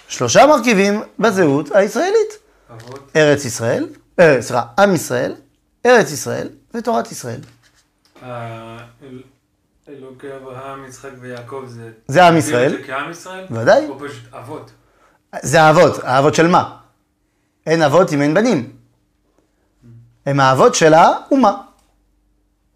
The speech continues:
Speaker 1: בסדר? מה? הכל טוב? הם האבות של האומה. לכן אנחנו מתחילים פה בהגדרת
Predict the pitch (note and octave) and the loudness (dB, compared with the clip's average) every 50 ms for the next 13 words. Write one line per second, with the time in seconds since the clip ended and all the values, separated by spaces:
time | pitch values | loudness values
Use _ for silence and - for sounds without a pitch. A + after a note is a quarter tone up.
0 | _ _ _ _ A#2+ A#2+ A#2 - _ D#3 _ _ _ _ _ _ - F#3 B3 D4+ | _ _ _ _ _ _ -20 -20 _ _ _ _ _ _ _ _ 0 2 2 0
1 | D#4 - - _ _ _ _ _ _ _ _ _ _ _ _ _ _ _ _ _ | -2 -6 -12 _ _ _ _ _ _ _ _ _ _ _ _ _ _ _ _ _
2 | _ _ _ _ _ _ _ _ _ _ _ - C3+ C3 B2+ - _ _ _ _ | _ _ _ _ _ _ _ _ _ _ _ -12 -12 -12 -12 -14 _ _ _ _
3 | _ _ _ _ _ _ _ _ _ _ _ _ _ _ _ _ _ _ D3+ D3+ | _ _ _ _ _ _ _ _ _ _ _ _ _ _ _ _ _ _ -20 -20
4 | F3+ G3 _ _ C#3+ C3+ E3+ F#3 F#3+ - _ _ _ _ _ _ _ _ _ _ | -20 -20 _ _ -8 -6 -4 -6 -6 -8 _ _ _ _ _ _ _ _ _ _
5 | _ _ _ - F3 E3+ E3+ D#3+ D3+ C#3+ D#3 D3 D3+ F3 E3+ F#3+ A3 D4+ E4 F4 | _ _ _ 2 4 4 6 6 6 4 4 2 2 2 4 4 4 4 2 2
6 | F4+ - C3+ - _ _ _ - - - - - C#3+ C#3+ B2+ F#3+ A#3 C#4 C#4+ G#3+ | 0 0 -4 -8 _ _ _ -20 -20 -14 -2 0 0 2 4 4 4 4 2 0
7 | D#3+ - D#3+ D#3+ D3+ C#3 - - D3 D#3 A3+ D4 D4+ D#3+ D#3+ E3+ G3+ C#4+ - - | -2 -2 -2 -2 -2 -2 -2 -2 -2 -2 0 -2 0 2 4 4 4 4 2 0
8 | - - _ _ _ _ _ _ _ _ C#3+ C#3 E3+ G3 G#3+ A#3+ A#3+ - - - | -8 -20 _ _ _ _ _ _ _ _ 0 2 4 4 4 4 2 0 -2 -2
9 | E3+ E3 C3+ D3 C#3+ F3 E3+ D#3+ F3+ A3+ C4+ - - - - - | 0 0 2 2 4 6 6 6 6 4 2 0 -2 -8 -16 -20